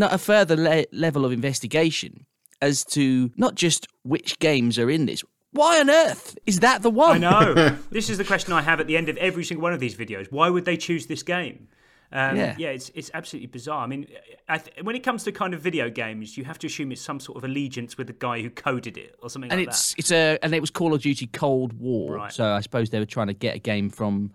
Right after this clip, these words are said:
Speaker 2: Oh, maybe.
Speaker 1: from, from the period.
Speaker 2: Yeah.
Speaker 1: But still, of all the games you could have picked, a, a, an F A Cup game at Burnden Park between Bolton and Forest.
Speaker 2: Mm.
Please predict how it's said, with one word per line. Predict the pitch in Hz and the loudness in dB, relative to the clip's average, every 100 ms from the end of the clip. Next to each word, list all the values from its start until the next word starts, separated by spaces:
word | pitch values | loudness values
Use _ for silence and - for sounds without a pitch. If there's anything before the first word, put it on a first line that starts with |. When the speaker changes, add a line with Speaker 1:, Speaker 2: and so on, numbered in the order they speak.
| - - | -14 -14
Speaker 2:
Oh, | 320 415 415 415 | -12 -12 -14 -12
maybe. | 349 147 | -6 -4
Speaker 1:
from, | 127 101 - | 0 -2 -2
from | - 117 107 | -2 0 0
the | |
period. | 101 123 107 90 80 | 0 0 0 -2 -6
Speaker 2:
Yeah. | 170 190 202 196 _ | -6 -6 -6 -8 _
Speaker 1:
But | - | -8
still, | - - 160 104 101 - - - | -4 2 2 2 -4 -12 -14 -8
of | 135 | -2
all | 160 143 | 0 0
the | |
games | 120 156 113 98 127 | 0 2 2 0 -4
you | 117 | -6
could | - 123 | -6 -6
have | - | -4
picked, | 131 95 - - - _ _ _ - | -4 -4 -10 -16 -16 _ _ _ -6
a, | 123 123 | -4 0
a, | 135 123 | 2 2
an | 127 | 0
F | 143 151 | 0 0
A | 151 | -4
Cup | - 170 - | -2 -2 0
game | 151 147 | 0 0
at | 127 | 0
Burnden | - 151 143 143 135 | 2 2 2 0 0
Park | 190 143 - | 2 2 0
between | - 123 | -6 -6
Bolton | 117 143 135 - 135 | -4 -4 -4 -6 -4
and | 131 | -4
Forest. | - 143 131 135 | -6 -6 -6 -8
Speaker 2:
Mm. | 127 | -12